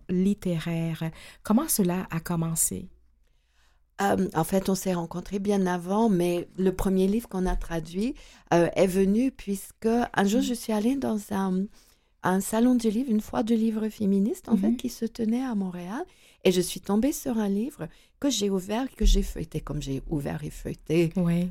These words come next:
Speaker 2: sans doute des milliers, des milliers de livres dans ma vie, et j'en ai aimé beaucoup. Mais celui-là, c'est bizarre.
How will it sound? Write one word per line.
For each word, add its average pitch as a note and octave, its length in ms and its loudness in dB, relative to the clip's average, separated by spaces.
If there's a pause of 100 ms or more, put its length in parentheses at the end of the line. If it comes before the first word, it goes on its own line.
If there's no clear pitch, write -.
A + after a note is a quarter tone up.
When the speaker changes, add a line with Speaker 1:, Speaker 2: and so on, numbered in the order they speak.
(140)
Speaker 2:
sans D#3+ 140 4
doute E3 160 4
des F3 140 4
milliers, E3+ 380 4
des E3+ 140 4
milliers E3+ 300 4
de G3 120 4
livres F#3+ 340 0
dans E3 160 0
ma D3+ 160 -2
vie, D3 260 -6
et E3+ 80 -4
j'en D3+ 180 -6
ai D#3+ 120 2
aimé F3 240 4
beaucoup. F#3+ 420 0 (420)
Mais G3 80 4
celui-là, B3 760 0 (480)
c'est - 180 -4
bizarre. F3+ 580 -2